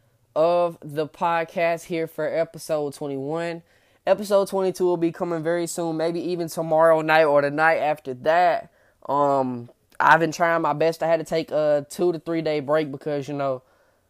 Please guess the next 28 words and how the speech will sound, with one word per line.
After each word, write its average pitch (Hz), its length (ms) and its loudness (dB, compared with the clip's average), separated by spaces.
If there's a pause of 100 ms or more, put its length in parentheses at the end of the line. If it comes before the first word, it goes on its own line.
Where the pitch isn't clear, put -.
(260)
these 226 240 -2
are 269 60 -2
kinda 254 260 -4
hard 233 280 -2
to 214 80 -6
make, 190 360 -8
not 170 280 -4
gonna 180 180 0
lie, 156 180 2
because 139 360 -8
you 147 80 -10
kinda, 175 480 -8 (100)
I'm 175 160 -4
doing 214 240 2
these 202 220 -4 (260)
generally, 185 580 0 (320)
I - 120 -8
generally 180 340 0
do 160 180 0
these, 156 400 -2
um, 147 540 -2
in 147 140 -4
the 147 60 -2
middle 151 220 0
of 147 120 -2
the 143 40 -6
night, 143 420 0 (440)
so, 139 560 2